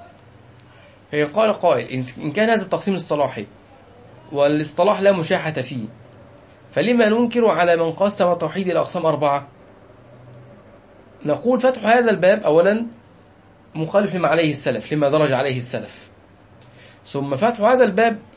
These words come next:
يأتي بعد ذلك من يقول توحيد، توحيد الحاكمية، وآخر يقول،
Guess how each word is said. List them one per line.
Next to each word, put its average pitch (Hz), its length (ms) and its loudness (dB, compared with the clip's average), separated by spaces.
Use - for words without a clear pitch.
يأتي 175 360 0
بعد 151 200 4
ذلك 160 280 0
من 139 100 -4
يقول 160 320 -4
توحيد، 139 340 -4
توحيد 147 440 -4
الحاكمية، 127 600 -6
وآخر 151 480 0
يقول، 151 500 -2